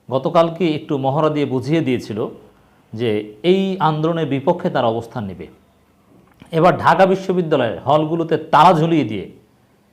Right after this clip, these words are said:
শিক্ষার্থীদের আন্দোলন করতে বাধা দিয়ে তারা প্রমাণ করে দিয়েছে তারা কোটার দালাল, বৈষম্যের দালাল। যদিও ছাত্রলীগের ছেলেরাও কোটা চায় না, কিন্তু কিছু করার নেই, উপর থেকে নির্দেশ এসেছে। কত বড় দুই নম্বরে দেখেন, রাষ্ট্রপক্ষ কোটা বাতিলের দাবিতে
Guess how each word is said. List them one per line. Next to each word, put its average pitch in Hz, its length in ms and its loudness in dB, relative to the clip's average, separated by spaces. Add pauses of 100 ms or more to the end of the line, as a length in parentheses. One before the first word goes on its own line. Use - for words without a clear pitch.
(160)
শিক্ষার্থীদের 160 640 0
আন্দোলন 143 380 -2
করতে 127 340 -4
বাধা 151 340 4
দিয়ে 117 380 -2
তারা 135 140 -2
প্রমাণ 151 360 0
করে 160 180 -4
দিয়েছে 165 300 -4
তারা 139 200 0
কোটার 139 380 0
দালাল, 147 260 2
বৈষম্যের 117 520 -8
দালাল। 90 300 -8 (1040)
যদিও 175 280 2
ছাত্রলীগের 196 520 2
ছেলেরাও 180 340 2
কোটা 156 240 0
চায় 131 260 0
না, 98 140 -8
কিন্তু 185 260 -6
কিছু 185 200 -4
করার 143 280 0
নেই, 110 160 -4
উপর 135 220 -2
থেকে 135 240 -8
নির্দেশ 113 380 -10
এসেছে। 85 340 -18 (280)
কত 135 180 -4
বড় 160 200 0
দুই 143 160 -4
নম্বরে 151 300 -2
দেখেন, 101 280 -8 (800)
রাষ্ট্রপক্ষ 190 720 2
কোটা 180 380 4
বাতিলের 170 500 4
দাবিতে 180 680 0